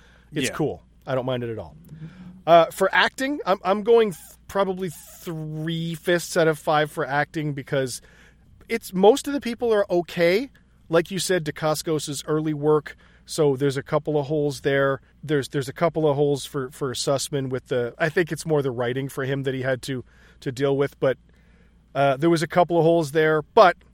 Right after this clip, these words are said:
Speaker 1: generally speaking, I'm, I'm cool with it, and it didn't take me out too, too much. I thought most of the kids were good.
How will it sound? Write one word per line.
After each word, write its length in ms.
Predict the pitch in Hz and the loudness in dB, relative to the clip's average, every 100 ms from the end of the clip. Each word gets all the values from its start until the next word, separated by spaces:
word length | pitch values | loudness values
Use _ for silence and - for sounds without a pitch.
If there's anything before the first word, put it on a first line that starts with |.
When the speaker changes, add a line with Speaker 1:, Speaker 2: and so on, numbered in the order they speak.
| - | -14
Speaker 1:
generally 420 | 135 180 185 175 | 4 4 6 2
speaking, 500 | 156 - 175 185 175 - _ - | -2 -4 -6 -4 -6 -8 _ -2
I'm, 240 | 156 160 | 0 0
I'm 180 | 165 180 | -2 -4
cool 280 | - - 214 | -4 -6 0
with 120 | 208 | 4
it, 100 | 202 196 | 4 2
and 140 | 160 | -2
it 80 | 151 | 0
didn't 180 | 165 160 | -4 -2
take 200 | 165 156 | -4 0
me 100 | 151 | 0
out 120 | 135 | 0
too, 120 | 151 | -4
too 120 | 147 | -4
much. 180 | 151 151 | -2 -2
I 60 | 151 | -2
thought 180 | 170 156 | -2 2
most 240 | 165 156 | 0 0
of 60 | 151 | -10
the 60 | |
kids 240 | - 143 131 | -4 -6 -4
were 80 | 135 | -8
good. 320 | 95 135 156 | 0 0 0